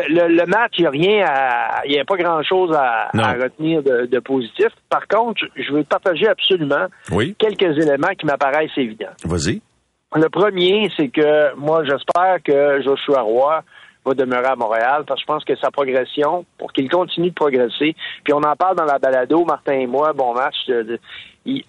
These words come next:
Speaker 1: moi, nous, on pense que là, ben, en tout cas, moi, je pense que là, on est, on est rendu à l'étape où lui doit rester à Montréal pour continuer sa progression. Pourquoi je dis ça ? C'est que lorsque la rondelle, il génère des choses. Il peut déjà avoir
Speaker 2: Oui.
Speaker 1: une zone de contribution au sein de l'équipe.
Speaker 2: Mm-hmm.
Speaker 1: Tu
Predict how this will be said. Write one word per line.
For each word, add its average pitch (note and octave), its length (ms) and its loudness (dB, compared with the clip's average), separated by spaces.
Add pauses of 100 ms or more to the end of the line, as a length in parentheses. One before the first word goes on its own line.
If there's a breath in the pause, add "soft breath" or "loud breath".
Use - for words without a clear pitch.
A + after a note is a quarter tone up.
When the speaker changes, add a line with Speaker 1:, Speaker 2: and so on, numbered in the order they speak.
Speaker 1:
moi, C#3+ 260 -2
nous, D#3+ 300 4
on D3+ 120 2
pense D#3+ 440 -2
que - 120 -2
là, D3+ 600 2
ben, A#2 120 -4
en A2+ 40 -10
tout - 160 -6
cas, A2+ 40 -4
moi, E3 240 0
je - 60 -20
pense D#3 320 -2
que - 100 -2
là, C3+ 240 2
on C#3+ 200 0
est, D3+ 280 0
on B2+ 200 -2
est C#3 120 2
rendu C3+ 320 -2
à E3 80 2
l'étape D3+ 440 0
où E3+ 260 0 (400 soft breath)
lui E3 220 2
doit D#3+ 160 4
rester D3 260 0
à E3+ 60 2
Montréal D3 520 2
pour B2+ 140 -8
continuer D3 560 -2
sa C3 80 0
progression. A2+ 640 -4
Pourquoi - 300 -2
je E3+ 60 -8
dis D#3+ 160 -14
ça ? F#3+ 180 2
C'est C#3+ 100 -2
que D3 280 2 (720 loud breath)
lorsque G#3 280 0
la D#3 200 2
rondelle, D3 480 2
il C3+ 160 -6
génère C#3+ 340 2
des B2+ 160 0
choses. C#3 240 0
Il B2 100 -4
peut G#3+ 160 0
déjà F3 340 2
avoir D#3 220 2
Speaker 2:
Oui. C#3 100 0
Speaker 1:
une C#3 80 -6
zone E3 180 0
de D3+ 80 2
contribution C#3 600 -2
au D#3 60 -2
sein D3 200 -2
de B2+ 80 -14
l'équipe. A2+ 320 -2 (160)
Speaker 2:
Mm-hmm. B2 220 0
Speaker 1:
Tu F#3+ 80 -8